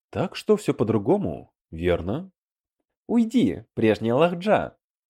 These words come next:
Зло пробормотала она себе под нос. «Ты больше не нужна. Ты умерла. А я родилась». Она довольно быстро вышла из Мазекрес.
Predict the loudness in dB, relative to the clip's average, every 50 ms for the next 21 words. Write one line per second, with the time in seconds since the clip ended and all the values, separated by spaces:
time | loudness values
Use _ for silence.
0 | _ _ -18 -16 -12 -6 -2 0 0 0 0 0 -2 2 2 2 4 4 2 4
1 | 4 4 4 4 4 2 -2 -2 -4 -4 -4 -4 -4 -4 0 2 0 0 0 -2
2 | -6 -6 -8 -12 -18 _ _ _ _ _ _ _ _ _ _ _ _ _ _ -4
3 | -2 4 6 6 6 4 0 -4 -2 -2 -2 -2 0 0 0 0 0 -4 -10 -16
4 | _ _ _ _ _ _ _ _ _ _ 2 2 4 4 4 4 4 4 4 4
5 | 4 0 -4 -8 -16 _ _ _ _ _ _ _ _ _ _ -4 -2 2 2 2
6 | 2 2 2 2 4 6 6 4 2 0 -6 -16 _ _ _ _ _ _ _ _
7 | _ _ _ _ _ _ _ _ _ _ _ _ _ _ -4 -2 -2 0 0 2
8 | 4 6 6 6 6 4 2 2 0 0 0 -4 -8 -6 -4 -2 -2 -2 -2 -4
9 | -8 -10 -8 -2 0 0 0 0 0 2 0 0 0 -4 -8 -6 -4 -2 -2 -2
10 | -4 -2 -4 -4 -4 -4 -6 -12 -20 -20 _